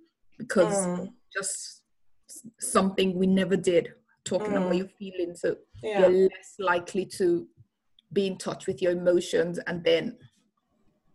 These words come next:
Speaker 1: you stifle them and it just spirals. The
Speaker 2: Mm.
Speaker 1: o-, the second one is underlying health conditions.
Speaker 2: Yeah.
Speaker 1: So if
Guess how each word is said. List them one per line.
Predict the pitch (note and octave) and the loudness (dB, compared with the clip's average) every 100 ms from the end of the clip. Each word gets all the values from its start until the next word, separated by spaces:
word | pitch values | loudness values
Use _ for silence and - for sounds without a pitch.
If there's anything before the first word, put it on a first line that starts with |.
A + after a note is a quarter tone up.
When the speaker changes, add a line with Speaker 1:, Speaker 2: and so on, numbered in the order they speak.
| _ _ | _ _
Speaker 1:
you | G3+ | -6
stifle | - - E3+ F3+ - G3 F#3+ | -6 0 4 4 4 0 4
them | F#3 E3+ C#3+ | 2 2 0
and | D#3+ D#3+ - | 0 -2 -8
it | E3+ | -8
just | F3 | -8
spirals. | - F#3 F3+ F3+ - G3 G3+ - _ _ _ _ | -6 0 0 2 -2 -6 -12 -20 _ _ _ _
The | G3 G3+ G3+ | -4 -2 0
Speaker 2:
Mm. | G#3 | -4
Speaker 1:
o-, | G#3 G#3+ | -10 -10
the | |
second | G#3+ A3 - A3 G3 | 0 0 2 2 2
one | G3 F#3 F3+ - | 0 -2 -4 -6
is | F#3 F3+ F3 F3 F3+ - - | -4 0 0 0 -4 -14 -4
underlying | G3+ G3 F#3+ F3+ F#3 F#3 | -2 0 0 0 -2 -4
health | F3 F#3 E3+ - - - | -4 -4 -4 -8 -16 -10
conditions. | F3 D#3 F#3 - - F3+ F3 - _ _ | -8 -4 -4 -4 -4 -4 -8 -14 _ _
Speaker 2:
Yeah. | A#3+ G3+ F#3+ | -12 -10 -10
Speaker 1:
So | - | -10
if | - | -16